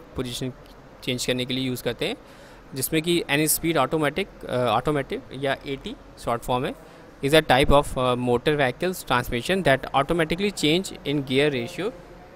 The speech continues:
to, कहाँ पर है? चे-, gear ratio as the vehicle move। जैसे कि हम लोग फर्स्ट गियर, सेकंड, थर्ड गियर, फोर्थ गियर, तो, तो ये ऑटोमेटिकली क्या होगा, वो हमारा ये चेंज आउट हो जाएगा। And this is a type of motor vehicle transmission that automatically change the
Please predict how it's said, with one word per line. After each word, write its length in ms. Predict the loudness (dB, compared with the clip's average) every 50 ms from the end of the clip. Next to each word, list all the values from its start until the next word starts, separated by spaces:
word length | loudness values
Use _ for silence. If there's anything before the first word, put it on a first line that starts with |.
| -14 -8 -6
to, 120 | -6 -6 -6 -8 -12 -20 -20 -20 -20 -18 -18 -20 -20 -20 -20 -20 -20 -20 -20 -20 -20 -20 -20 -20 -20 -20 -20 -20 -12 -6 0
कहाँ 180 | 2 2 4
पर 80 | 6 4
है? 80 | 4 4
चे-, 500 | 4 4 4 4 4 4 2 0 0 2
gear 140 | 4 4 4
ratio 400 | 4 2 2 2 2 2 2 2
as 180 | 2 0 2 2
the 160 | 2 2 4
vehicle 360 | 4 4 6 6 6 6 6
move। 200 | 6 2 0 0 -4 -10 -18 -18 -18 -18 -18 -14 -8 -6
जैसे 180 | -4 0 2 2
कि 60 | 4
हम 80 | 4 4
लोग 100 | 4 4
फर्स्ट 240 | 4 2 4 4
गियर, 120 | 2 0 0
सेकंड, 280 | 0 0 -2 -2 0 0 0
थर्ड 140 | 0 2
गियर, 160 | 2 2 0 2
फोर्थ 260 | 2 0 0 2 0
गियर, 120 | 0 0
तो, 100 | 0 0
तो 100 | 0 0
ये 100 | 4 4
ऑटोमेटिकली 560 | 4 6 6 4 4 4 4 2 2 0 0
क्या 140 | 2 4 6
होगा, 260 | 6 6 6 4 2
वो 220 | 2 2 2 0 0
हमारा 320 | 0 0 0 0 0 0 -2 -4 -10 -16 -18 -20 -20 -20 -20 -18 -10 -6 -6
ये 40 |
चेंज 260 | 0 2 4 6 10 10
आउट 180 | 10 10 10
हो 80 | 10 8
जाएगा। 300 | 10 8 8 6 4 2 -2 -10 -20 -12 -4 0
And 180 | 0 2 2 2
this 140 | 0 2 4
is 140 | 4 6
a 60 | 8 8
type 180 | 8 8 8
of 160 | 6 6 8
motor 240 | 6 6 6 6 6
vehicle 320 | 6 6 6 6 2 2 2
transmission 420 | 2 2 2 2 -2 -2 -2 0 2
that 180 | 2 2 2 4
automatically 680 | 4 4 6 6 4 4 2 2 0 0 0 0 0 2 4
change 360 | 6 6 6 6 4 2 -2 -10 -18 -20 -20 -20 -20 -20 -6 0 2
the 80 | 2